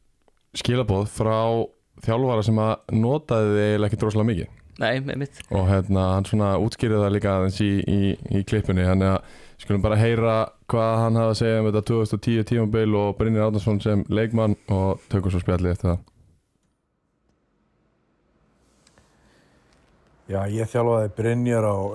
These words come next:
Speaker 3: Egilsstöðum tvö þúsund og tíu. <clears throat> Þá er Binni tvítugur. Eh, hafði spilað töluvert hjá, hjá Njalla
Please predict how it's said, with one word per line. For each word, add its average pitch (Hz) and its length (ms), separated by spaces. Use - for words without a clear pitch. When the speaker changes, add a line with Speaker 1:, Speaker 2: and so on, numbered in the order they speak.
Speaker 3:
Egilsstöðum 113 680
tvö 113 160
þúsund 107 160
og - 160
tíu. 135 460
<clears throat> - 1400
Þá 87 160
er 90 220
Binni 101 340
tvítugur. 165 460
Eh, 78 340
hafði 110 240
spilað 117 540
töluvert 131 640
hjá, 120 120
hjá 107 80
Njalla 127 440